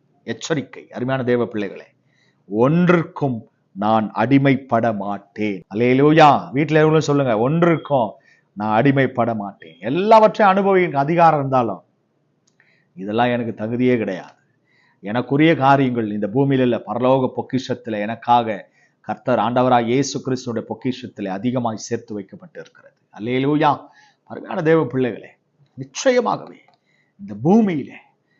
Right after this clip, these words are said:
எல்லாவற்றையும் செய்ய அதிகாரம் இருந்தாலும், கர்த்தருக்காக எல்லாவற்றையும் குப்பையும் நஷ்டமாக விட்டேன் என்று அப்போஸ்தலனாகிய பவுல் எடுத்து கூறுவது போல,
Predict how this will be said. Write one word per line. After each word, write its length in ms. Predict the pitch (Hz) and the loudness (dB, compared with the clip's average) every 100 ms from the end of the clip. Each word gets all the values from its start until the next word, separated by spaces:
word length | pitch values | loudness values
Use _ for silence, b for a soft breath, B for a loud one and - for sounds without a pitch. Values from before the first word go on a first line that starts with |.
| _ - | _ -12
எல்லாவற்றையும் 880 | 113 170 226 247 233 220 220 208 | -2 0 4 6 6 4 0 -2
செய்ய 300 | 170 175 175 | -2 -2 0
அதிகாரம் 600 | 143 147 165 175 170 139 139 | 0 0 4 4 4 2 0
இருந்தாலும், 720 | 151 160 160 165 165 165 165 _ _ _ _ _ _ | 0 6 8 8 6 2 -4 _ _ _ _ _ _
கர்த்தருக்காக 920 | 127 - - 147 139 139 127 113 95 - _ _ _ 95 | -8 -6 -4 -4 -2 0 0 -2 -8 -16 _ _ _ -10
எல்லாவற்றையும் 880 | 110 131 135 135 131 - 123 113 - | -4 0 2 2 0 -6 -8 -8 -8
குப்பையும் 460 | 131 - 147 135 117 107 | -10 -6 -4 -2 -4 -8
நஷ்டமாக 640 | 110 - 143 135 135 131 | -10 -6 -4 0 0 0
விட்டேன் 300 | 123 120 120 117 | -4 -4 -6 -4
என்று 120 | 107 | -4
அப்போஸ்தலனாகிய 500 | - 127 120 117 107 - | -2 -4 -4 -6 -6 -4
பவுல் 180 | 123 113 | -2 -2
எடுத்து 220 | 110 110 | -8 -14
கூறுவது 360 | - 104 101 92 _ | -16 -14 -14 -16 _
போல, 160 | - | -20